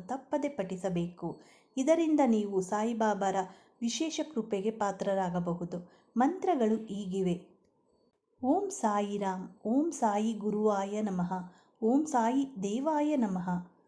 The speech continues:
ಓಂ ಶಿರ್ಡಿ ದೇವಾಯ ನಮಃ, ಓಂ ಸಮಾಧಿ ದೇವಾಯ ನಮಃ,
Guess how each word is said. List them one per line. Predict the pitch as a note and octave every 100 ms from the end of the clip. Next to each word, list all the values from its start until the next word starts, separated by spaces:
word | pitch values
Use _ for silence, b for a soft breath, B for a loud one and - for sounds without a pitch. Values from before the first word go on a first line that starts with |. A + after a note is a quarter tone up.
| _ -
ಓಂ | A3+ D#4+
ಶಿರ್ಡಿ | D4+ A#3 A3 G#3+ A#3 G3+
ದೇವಾಯ | G3+ G3+ G3+ G3+ A3
ನಮಃ, | G3+ F3+ F3 F3+ B B B -
ಓಂ | A3 C#4+ C#4+
ಸಮಾಧಿ | - G3+ G#3+ B3 B3+ A3
ದೇವಾಯ | G3+ G#3 G3+ G3 G#3
ನಮಃ, | G3 F3+ F3